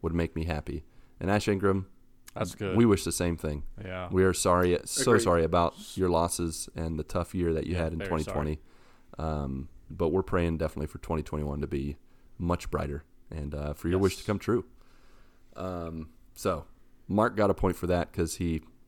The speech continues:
Speaker 1: just picked the lowest number. So <laughs> that's all we need to say about that. Uh, the next one was a two-part question. "In twenty twenty, will Tim Pollen go over or under his completed games in twenty nineteen?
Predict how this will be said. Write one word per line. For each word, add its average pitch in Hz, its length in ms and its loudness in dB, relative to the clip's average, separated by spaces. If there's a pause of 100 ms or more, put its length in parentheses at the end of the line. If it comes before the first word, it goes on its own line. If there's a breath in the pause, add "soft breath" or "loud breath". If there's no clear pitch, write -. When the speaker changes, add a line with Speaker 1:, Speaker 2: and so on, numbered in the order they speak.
(160)
Speaker 1:
just - 220 -12
picked - 180 -4
the 73 80 -4
lowest 71 280 -4
number. 65 260 -8 (320)
So - 180 -4 (480)
<laughs> - 640 -4
that's - 340 -4 (240)
all 101 160 6
we 98 80 6
need 95 140 2
to 90 80 -6
say 87 120 0
about 85 240 2
that. - 200 -8 (640 soft breath)
Uh, 98 640 4
the 95 140 2
next 139 240 4
one 147 120 10
was 117 140 8
a 95 60 4
two-part 143 500 6
question. 98 500 0 (180)
"In 101 120 2
twenty 147 260 4
twenty, 143 320 4
will 117 140 6
Tim 156 280 0
Pollen 143 420 4
go 107 220 6
over 143 460 6
or - 280 4
under 117 280 4
his 95 180 2
completed 90 460 0
games 87 280 0
in 80 100 -4
twenty 87 220 0
nineteen? 82 560 -2